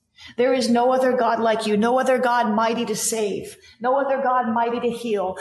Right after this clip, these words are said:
no other God mighty to deliver. We're so grateful for who you are. There is none other like you. And we thank you, Lord, this morning for what you're doing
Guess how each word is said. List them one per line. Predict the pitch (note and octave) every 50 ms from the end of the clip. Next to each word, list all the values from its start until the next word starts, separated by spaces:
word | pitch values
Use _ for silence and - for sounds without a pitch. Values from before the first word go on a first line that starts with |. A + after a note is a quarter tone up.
| - -
no | - B3+ C4 C4+
other | C#4 C4+ C#4 B3
God | A#3+ C4 C4 B3+ A3+ G#3+
mighty | A3 A3+ A#3+ B3 A#3+ A#3+ A#3
to | - - G#3+
deliver. | A3 A3+ A3 A3+ A#3 G3+ F#3 F#3+ F#3 F#3 F#3 - -
We're | - C4+ C4
so | - - C#4 C#4 C#4 C#4
grateful | C#4 B3+ C4 B3+ B3 B3+ C4 C4
for | C4 B3 A#3 A3+
who | - A3 B3 B3+
you | B3 A#3 A#3 A3+ -
are. | - A3+ G#3+ G#3+ G3+ F#3 F3+ F#3 F#3+ - B3+ -
There | B3+ C4 C4
is | C4 C4 A#3 G#3+
none | A#3+ B3 B3+ C4+ C#4 C4+ -
other | A#3+ A#3 A#3+ A#3 A#3
like | A#3 A3+ A3+ A3 A3+ A3 A3 - -
you. | G#3 F#3 F#3 F3+ - - - -
And | - A#3 A3+
we | C4 C#4 C4 C#4 - - -
thank | C#4+ C#4+ C#4 C#4 C#4 -
you, | C4 B3
Lord, | B3 A#3+ A3+ A3 -
this | A3 G#3 G#3 - -
morning | A3 G#3+ G#3+ G#3 G3 F#3 F3 F3+ - - -
for | - - A#3+ A#3+
what | B3 C4 B3+ C4 -
you're | C4 B3+ G#3+
doing | F#3+ A3+ A#3 A#3+ A#3+ G#3+ F3+ -